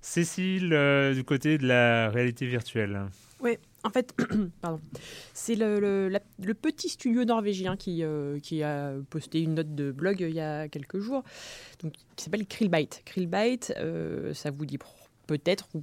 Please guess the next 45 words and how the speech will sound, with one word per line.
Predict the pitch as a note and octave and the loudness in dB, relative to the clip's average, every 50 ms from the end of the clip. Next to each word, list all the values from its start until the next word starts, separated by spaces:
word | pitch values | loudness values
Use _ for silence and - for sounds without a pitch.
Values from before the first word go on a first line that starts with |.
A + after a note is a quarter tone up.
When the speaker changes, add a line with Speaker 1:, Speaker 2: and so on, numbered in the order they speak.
| - | -6
Speaker 2:
voire | D3 C#3 D3 E3+ F#3 F3+ F#3+ | -4 2 4 4 4 4 0
probablement | - - - - C#3+ C#3 C#3+ C#3+ C#3 D3+ D#3 D#3 D#3 D3+ C3 | -6 -12 -4 -4 -2 0 0 0 0 2 2 4 2 2 2
rien. | C3 D3 D3+ D#3+ F3+ G#3+ B3+ C#4 - - - - - - - | 0 0 0 0 0 0 0 -2 -4 -10 -14 -14 -12 -4 -2
Euh, | - F3+ F3 E3+ E3+ E3+ E3+ E3 - | 0 2 4 4 4 4 4 2 2
ils | - F#3 F3+ F3 F3 F3 F#3+ | 0 -4 -4 -4 -4 -2 0
avaient | G3+ G3+ G3 F#3+ A3 C4 A#3+ | 0 0 0 -2 -2 -2 0
développé | A3+ G#3+ A3 G#3 F#3 F3 F3 D#3+ - _ - D#3 E3 F#3+ G#3 A#3 B3 - | 2 2 2 2 0 0 -2 -4 -2 _ -2 0 0 2 2 2 0 0
un | - F3+ E3+ E3+ D#3+ | 0 0 2 2 0
jeu | D3 C#3+ C#3+ D3 E3+ G3+ A#3+ C#4 D#4+ E4 D#4+ D#4 - - - _ - - - _ - - - - A3 - - | 0 -2 -2 -2 -2 0 0 0 -2 -2 -4 -6 -10 -12 -16 _ -20 -20 -20 _ -20 -18 -14 -14 -14 -12 -12
qui, | - - A3 G#3+ G#3+ G#3+ G3 G3 | -8 -4 -2 0 0 0 0 0
qui | - G#3+ | 2 2
avait | G3 F#3+ | 4 4
un | G#3+ G3+ | 2 2
peu | - G#3 | 2 0
déçu, | F3 F#3+ F3+ - - C3+ | 0 0 -2 -2 -6 -8
hein, | - - _ _ _ _ _ - - | -8 -8 _ _ _ _ _ -20 -18
qui | - - | -6 -2
s'appelait | - G3+ G3 G#3 - - - | -2 0 0 -2 -4 0 0
Among | G#3+ A3 B3 C4 B3 G3 | 2 4 4 4 4 4
the | G3 F3 | 2 0
Sleep, | - - - D3 - - - | 0 -2 -4 -6 -6 -8 -8
qui | - F3+ | -6 -6
était | - E3 | -4 -4
sorti, | - E3+ E3 - - - F#3 F#3 | -4 -6 -6 -6 -8 -4 -2 0
euh, | E3+ D#3 D3 D3 | 0 0 0 0
l'année | D3+ D#3 D#3 E3+ | -2 -2 -2 -2
dernière, | D#3+ E3 D3 D3 F3+ A3+ B3+ | -2 -2 -2 -2 -2 -2 0
en | A3 F3 | 0 -2
mai, | D3+ D3+ D3+ D#3+ F3 E3 | 0 0 0 -2 -2 -2
euh, | D#3 D3+ C#3+ C#3 C3+ - - - | -4 -6 -6 -8 -10 -12 -10 -6
en | D3+ | -2
mai | D#3 F#3+ F3+ | -2 0 0
deux | E3 | 0
mille | E3 D#3+ | -2 -2
quatorze, | - E3 D#3+ - A#3+ C4 - - - - - - - - | -4 -4 -6 -4 -6 -6 -8 -10 -14 -14 -14 -14 -12 -2
dans | D#3+ F3+ F#3 | 0 2 2
lequel | F#3+ F#3+ - A3+ A3+ B3 B3+ C4+ C4+ B3 | 2 0 0 2 2 2 2 2 2 2
vous | G#3+ F#3 F3 G3 A3 A#3 | 0 -2 -2 0 0 2
jouiez, | A3 F#3 E3+ F3 D#3 D#3+ F3 G3+ A3 A3 | 2 0 -2 -2 -2 0 0 0 0 0
en | - D#3+ | 0 -2
gros, | C#3+ C#3 C3+ D3 E3+ F#3+ G3+ F3+ | -4 -4 -4 -2 -2 0 0 0
à | D3+ | 0
un | D3 D3+ D3 | -2 -2 -2
enfant | D3+ C#3+ C3+ - - D3+ D#3+ E3 | -4 -4 -6 -6 -6 -4 -4 -4
de | C#3+ C#3 C3+ C3+ | -4 -4 -6 -6